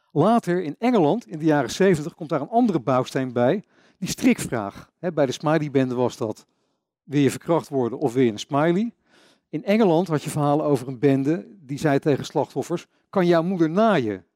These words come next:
En als het slachtoffer dan ja zei, dan kregen ze dus weer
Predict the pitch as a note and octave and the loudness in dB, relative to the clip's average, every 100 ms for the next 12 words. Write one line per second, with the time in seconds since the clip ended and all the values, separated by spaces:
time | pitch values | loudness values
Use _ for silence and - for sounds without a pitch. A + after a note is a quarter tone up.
0 | _ _ C#3+ A#2 A2+ B2+ - - - A#2 | _ _ -12 -12 -10 -16 -12 -10 -8 -10
1 | B2 A2+ G#2+ C3+ D#3+ D#3 A#2+ B2+ C3 A2+ | -10 -10 -2 0 0 0 0 0 -2 -10
2 | A#2+ G2+ G#2 G2+ G2+ F#2+ | -10 -10 -12 -14 -12 -14